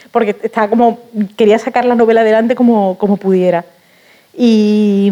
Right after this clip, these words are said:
y además sabía por experiencia que si dejaba mucho tiempo, si me alejaba durante un mes o dos meses de la novela, después no iba,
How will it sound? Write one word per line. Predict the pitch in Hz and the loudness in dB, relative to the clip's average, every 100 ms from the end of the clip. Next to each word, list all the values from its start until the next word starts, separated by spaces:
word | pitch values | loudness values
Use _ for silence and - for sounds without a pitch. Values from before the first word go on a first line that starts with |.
| 196 | 0
y | 208 | 0
además | 214 226 | 0 -2
sabía | - 262 247 | -2 0 0
por | 247 | 2
experiencia | 240 247 240 247 247 277 | 0 0 0 0 0 -2
que | 254 | -2
si | - | -2
dejaba | 190 185 208 208 | -2 -2 -2 0
mucho | 220 - 214 | -2 -4 -2
tiempo, | 220 214 214 208 202 196 196 196 | 0 0 0 0 0 0 -2 -4
si | 240 | -2
me | 214 | 0
alejaba | 196 190 208 | 0 0 0
durante | 214 226 220 | 0 0 0
un | 220 | 0
mes | 220 | 0
o | 214 | 0
dos | 208 | 0
meses | 208 202 | -2 -4
de | 202 | -2
la | 208 | -2
novela, | 202 196 214 | 0 -2 -2
después | 202 - 208 | -4 -2 -2
no | |
iba, | 196 180 | 0 0